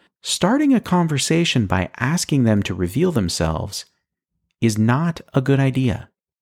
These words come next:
The best practice, if you want to start a hi-, high quality conversation, is to get in the habit of doing the following. Before you ask your partner a question, answer it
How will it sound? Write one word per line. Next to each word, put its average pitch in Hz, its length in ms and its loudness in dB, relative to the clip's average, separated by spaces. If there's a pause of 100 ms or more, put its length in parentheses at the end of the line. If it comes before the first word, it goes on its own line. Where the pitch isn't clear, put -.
(100)
The 123 80 4
best 254 260 2
practice, 143 520 0
if - 160 -10
you 135 160 -2
want 165 160 2
to 120 60 2
start 113 260 2
a - 20 4
hi-, 110 220 0
high - 320 0
quality 107 400 2
conversation, 107 800 -2 (420)
is - 120 -4
to - 80 -6
get 135 300 0
in 202 80 2
the 185 80 2
habit 92 420 -2 (140)
of 95 180 -2
doing 95 360 4
the 92 60 2
following. 82 540 -4 (480)
Before 269 480 -2
you 190 380 4
ask 131 400 0
your 120 280 2
partner - 600 -4 (100)
a 95 60 0
question, - 600 -4 (520)
answer 135 480 2
it - 140 -2